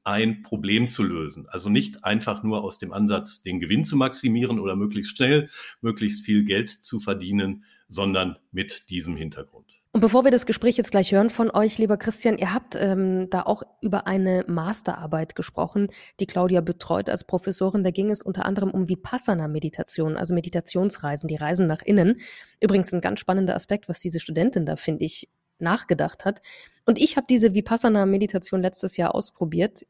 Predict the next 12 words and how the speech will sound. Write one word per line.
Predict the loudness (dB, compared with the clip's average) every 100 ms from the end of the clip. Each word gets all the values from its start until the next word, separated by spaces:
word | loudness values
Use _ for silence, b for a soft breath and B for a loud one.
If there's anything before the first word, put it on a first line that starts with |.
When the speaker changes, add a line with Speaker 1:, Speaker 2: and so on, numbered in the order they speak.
| _
Speaker 2:
Ihr | -2 2
wusstet | 2 2
ja | -2
beide | 2 4 4 4
nicht | 0 -2 -4
anscheinend, | -6 -2 -2 -2
was | -4
das | -2 -4
ist. | 0 0 0 b b b b
Ich | -6
kann | -2 2
es | 4 2